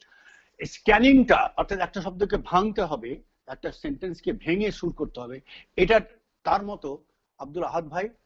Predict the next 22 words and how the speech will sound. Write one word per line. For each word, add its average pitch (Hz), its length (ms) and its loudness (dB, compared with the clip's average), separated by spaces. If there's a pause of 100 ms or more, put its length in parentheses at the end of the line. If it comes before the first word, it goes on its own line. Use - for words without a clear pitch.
(140)
সমরদা 147 460 -8
ছাড়া 139 400 -8 (100)
এবং 156 160 -4
সত্যদা 156 420 -4
ছাড়া 110 340 -8 (400)
তেমন 247 300 4
কোনো 196 300 -2 (640)
সঙ্গীত 147 420 6
পরিচালকের 120 600 0 (220)
আমরা 127 160 -2
খুব 196 220 2
একটা 131 180 -2
পাই 117 220 -2
না, 107 100 -8
অর্থাৎ - 300 -6 (200)
scanning, 147 520 4
একটা 131 240 0 (320)
সেন্টেন্সকে 135 540 -4
ভাগ 139 220 -6
করে 107 280 -12 (460)
সুর - 200 -6
করা, - 260 -14